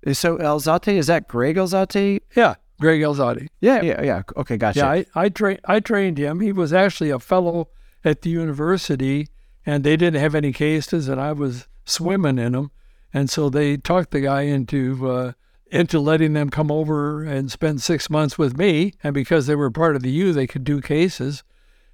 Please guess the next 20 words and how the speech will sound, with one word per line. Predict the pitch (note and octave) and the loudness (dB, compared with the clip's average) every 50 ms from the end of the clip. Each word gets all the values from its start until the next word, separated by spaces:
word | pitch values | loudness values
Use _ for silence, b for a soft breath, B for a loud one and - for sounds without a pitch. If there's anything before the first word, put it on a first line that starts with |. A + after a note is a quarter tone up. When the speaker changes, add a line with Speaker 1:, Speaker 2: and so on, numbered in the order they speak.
| _ - | _ -4
Speaker 2:
And | C#3 C3 | -2 -2
so | - - D3+ C#3+ | 0 0 2 2
then | C#3+ D3+ D3 | 2 2 2
when | D3+ D3 D3 | 0 -2 0
they | D3 C#3+ | 0 -2
finished | B2 D3 D#3 D#3 D3 C3+ - | 0 -2 -2 -4 -4 -4 -2
their | - C#3 | -2 -2
training, | A#2+ - D#3+ D#3+ G3+ A#3 G#3 D#3 C#3 | -2 0 0 2 2 2 2 0 0
I | B2+ | -2
said, | - - C3+ B2 | -2 -2 0 0
"Hey, | D3 F#3 | 2 2
you | F#3+ D#3 C#3+ | 2 0 0
want | D3+ D3+ D#3 D3+ | -2 -2 -2 -2
a | |
job?" | C#3+ C3+ D3 D#3+ G#3 B3+ A3+ | 0 2 2 2 2 2 0
And | D3+ C3 C3 B2 - _ _ _ _ _ _ _ _ | -2 -4 -6 -8 -12 _ _ _ _ _ _ _ _
Elzadi | - D3 C#3 C#3 C#3 D3+ D3 C3 | -2 0 2 2 2 2 2 2
said, | A#2+ B2+ A#2 A2 | 2 0 0 0
"You | A2 C3 D3 | -2 -2 2
bet." | D3 E3+ A3+ C4 A3 - - | 4 4 4 4 2 -2 -6